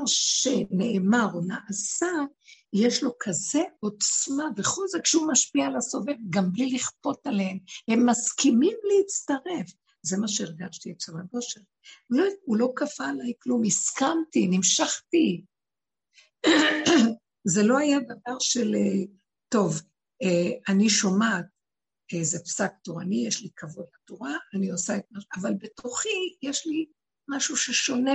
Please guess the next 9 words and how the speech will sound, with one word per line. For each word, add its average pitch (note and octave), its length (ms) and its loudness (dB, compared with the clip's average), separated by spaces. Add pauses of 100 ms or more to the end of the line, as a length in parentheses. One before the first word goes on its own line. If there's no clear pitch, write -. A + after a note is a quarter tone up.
ורוצה A#3 400 -2
משהו B3 280 -4
אחר, - 220 -4 (540)
ואני B3 240 4
מבטלת C#4 600 -2
את - 140 -8
עצמי E4 400 -6
בפני A3+ 300 -6
הפסק. G3+ 440 -4